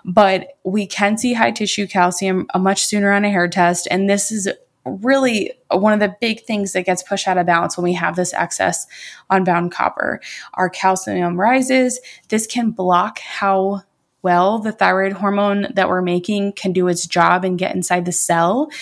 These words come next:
can, like, reduce that cell permeability to it. And then what happens is that tissue calcium continues to rise, then your metabolism, thyroid continue to slow down,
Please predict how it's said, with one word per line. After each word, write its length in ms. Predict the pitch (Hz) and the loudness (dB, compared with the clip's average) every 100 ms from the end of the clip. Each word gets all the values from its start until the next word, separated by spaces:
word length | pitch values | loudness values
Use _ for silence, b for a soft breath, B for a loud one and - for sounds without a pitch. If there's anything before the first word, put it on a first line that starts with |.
| B B | B B
can, 80 | - | -6
like, 180 | 190 - | -6 -2
reduce 480 | 180 - 196 101 | -4 -2 -2 -2
that 200 | - 190 | -2 -2
cell 300 | - - 185 185 | -2 2 2 2
permeability 840 | - 196 185 175 185 202 220 220 | -2 0 0 0 0 0 0 0
to 160 | 247 | 0
it. 300 | 254 269 277 B B B B B - | 2 2 -2 B B B B B 0
And 200 | 214 208 | 2 4
then 340 | 202 196 180 _ _ - | 2 0 -6 _ _ -6
what 260 | 185 190 | 2 2
happens 460 | 185 233 240 220 185 | 2 -2 -2 -2 -4
is 100 | 175 | 0
that 220 | 180 - | 0 0
tissue 280 | - - 196 | -6 -6 -6
calcium 480 | 190 180 - 190 185 | -2 -2 -2 -6 -4
continues 540 | 175 165 185 175 175 | -6 -4 -2 -2 -2
to 100 | 180 185 | -8 -4
rise, 480 | 240 247 254 247 - B B B _ | -2 2 2 0 -4 B B B _
then 280 | 269 269 - | 0 2 2
your 140 | 240 | 2
metabolism, 760 | 220 214 - 208 214 196 196 196 | 2 0 2 2 2 0 0 0
thyroid 380 | 190 185 185 180 | 2 2 2 0
continue 400 | 185 - 190 185 | -6 -4 -2 0
to 120 | 180 | -2
slow 340 | - 190 185 | -2 0 0
down, 600 | 175 165 165 190 254 311 | 0 -2 0 2 2 -2